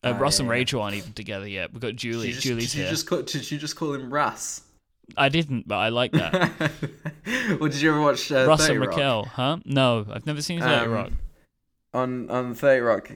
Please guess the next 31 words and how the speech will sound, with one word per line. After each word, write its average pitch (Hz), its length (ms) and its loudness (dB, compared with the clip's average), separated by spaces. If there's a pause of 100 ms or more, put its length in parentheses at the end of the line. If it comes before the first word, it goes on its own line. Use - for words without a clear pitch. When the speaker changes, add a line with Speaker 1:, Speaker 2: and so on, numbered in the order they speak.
Speaker 2:
uh, 107 240 2
there 107 140 -6
was 110 120 -6
a 110 60 -10
joke. 107 360 -2 (180)
They 107 100 2
had, 107 180 2
uh, 95 400 -2
Michael 117 340 -2
Sheen 104 640 -2 (240)
on 104 160 -4
the 98 60 -8
show, 98 500 -6
and 107 120 -4
he 104 80 -4
talks 110 260 -6
about 107 240 2
the - 60 -8
British 104 320 0
version 104 320 0
of 95 160 -6 (180)
Friends, 95 460 -2
and 98 180 -6
it 82 120 -4
was, 101 180 -4
uh, 98 240 4
Russ 117 420 6
and 117 160 -4
Rebecca 110 680 0
on 101 240 -2
Chums. 117 720 -2